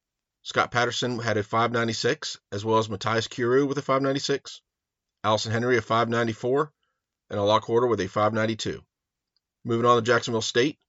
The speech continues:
their top shooter was Franz Rasmussen with an eleven seventy-eight aggregate. Their small bore team, Sam Burrow with a five eighty-five.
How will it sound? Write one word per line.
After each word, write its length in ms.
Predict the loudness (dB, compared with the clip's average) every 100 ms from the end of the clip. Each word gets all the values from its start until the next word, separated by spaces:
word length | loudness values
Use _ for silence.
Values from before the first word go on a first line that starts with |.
| _ _ _ _ -8
their 100 | -4
top 220 | 2 2
shooter 240 | 2 0 0
was 120 | 0
Franz 300 | 0 0 2
Rasmussen 560 | 2 2 0 -2 -2
with 140 | 0 0
an 100 | 0
eleven 240 | 0 0
seventy-eight 440 | -2 -2 0 0 0
aggregate. 360 | 0 -2 -6 _ _ _ _ _ _ _ _ _ -2
Their 220 | 2 2
small 240 | 2 2
bore 160 | 4 4
team, 420 | 2 0 0 -2 _ _ _
Sam 340 | -12 -2 0 2
Burrow 240 | 4 6
with 140 | 4 2
a 60 |
five 280 | 0 0 2
eighty-five. 560 | 0 0 -2 -2 -4